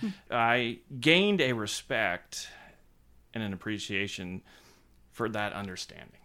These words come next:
Speaker 1: Yeah.
Speaker 2: So I love to fish, and what I love about fishing is that when I catch a fish, it's not that reeling in a fish is so fun, or, you know, I get to hold it up for a picture, but that for that very moment I've connected with a wild creature,
Speaker 1: Hmm.
Speaker 2: and I've understood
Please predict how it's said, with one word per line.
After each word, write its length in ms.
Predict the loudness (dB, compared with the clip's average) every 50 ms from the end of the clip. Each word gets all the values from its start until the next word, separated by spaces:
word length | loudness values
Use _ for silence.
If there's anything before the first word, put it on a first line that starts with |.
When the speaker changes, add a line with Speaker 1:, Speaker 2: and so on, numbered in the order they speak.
| -10 -6
Speaker 1:
Yeah. 240 | -4 -4 -2 -4 -4
Speaker 2:
So 460 | -2 0 2 4 4 2 0 -2 -6 -12 _ -4 0
I 140 | 2 2 4
love 300 | 4 4 4 4 4 0
to 80 | -6
fish, 360 | -8 -8 -8 -8 -6 -6 -6
and 80 | -4 -2
what 100 | -2 0
I 80 | -2 -2
love 360 | -2 -2 0 0 0 0 -2
about 300 | -2 -2 -2 -2 -4 -4
fishing 320 | -6 -6 -6 -6 -6 -6 -6
is 160 | -6 -6 -6
that 120 | -6 -6
when 120 | -6 -8 -8
I 80 | -8 -10 -12
catch 280 | -14 -14 -12 -12 -14
a 40 | -14
fish, 360 | -12 -10 -8 -8 -8 -10 -14 -18 -20 -20 -20 -18 _ -12
it's 120 | -12 -8 -6
not 140 | -4 -2 0
that 200 | 0 -2 -2 -4 -10 _ -16
reeling 420 | -12 -10 -6 -4 -4 -2 -2 -2 -4
in 100 | -4 -6
a 60 | -10
fish 260 | -12 -12 -10 -8 -8
is 120 | -8 -6 -6
so 180 | -6 -6 -8
fun, 640 | -12 -16 -16 -14 -12 -12 -12 -12 -12 -12 -12 -12 -10
or, 160 | -12 -12 -12 -14 -16 -18 -18 -20 -16 -14
you 60 | -14
know, 60 | -12
I 20 |
get 120 | -12 -10 -10
to 60 | -10
hold 280 | -10 -8 -8 -8 -8 -8
it 80 | -8 -8
up 100 | -8 -8
for 160 | -8 -8 -8
a 40 | -8
picture, 420 | -8 -10 -12 -10 -10 -8 -8 -6
but 200 | -6 -6 -6 -6 -8 -14 -20 -20 -20 -20 _ -8
that 320 | -4 -2 -2 -2 -2 -2
for 80 | -2 -2
that 140 | -2 0
very 180 | 2 2 2 2
moment 380 | 2 2 2 2 2 0 0 -2
I've 260 | -4 -4 -8 -10 -8
connected 640 | -4 -2 0 0 0 0 -2 -2 -4 -10 -10 -8 -6
with 340 | -6 -6 -6 -8 -14 -20 -20 _ _ _
a 80 | -10 -8
wild 440 | -4 -2 0 0 0 0 -2 -4 -6
creature, 420 | -12 -12 -10 -10 -12 -14 -14 -18 -16 -8 -4
Speaker 1:
Hmm. 140 | -4 -4 -2 0
Speaker 2:
and 140 | 0 2
I've 160 | 2 2 2 2
understood 800 | 4 4 6 6 4 2 0 -2 -4 -4 -2 -2 -2 -4 -6 -8